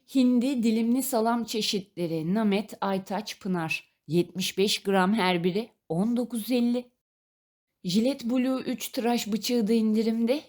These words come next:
Üçlü poşet yüz yirmi iki lira. Bili bili yumurta on beşli kutuda seksen iki elli. Dost'tan da tam yağlı yoğurt bir buçuk kiloluk elli dokuz lira.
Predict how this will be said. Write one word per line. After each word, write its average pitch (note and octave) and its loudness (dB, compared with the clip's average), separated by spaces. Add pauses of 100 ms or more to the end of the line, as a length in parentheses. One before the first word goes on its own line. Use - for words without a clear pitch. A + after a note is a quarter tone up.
(120)
Üçlü G#3+ -6
poşet C4+ -6
yüz G#3 0
yirmi G3 2
iki G#3 -2
lira. A#3+ -2 (680)
Bili B3 2
bili C#4+ 0
yumurta C4 0 (200)
on B3 2
beşli A#3 0
kutuda A3 -4 (160)
seksen F#3 -2
iki E3+ -2
elli. A3+ -2 (720)
Dost'tan C4+ 0
da C#4+ 0
tam B3 0
yağlı A#3+ 2
yoğurt A3 -2
bir G3 0
buçuk A3 -8
kiloluk B3+ -4 (140)
elli D3+ -2
dokuz G3+ -4
lira. A3 -2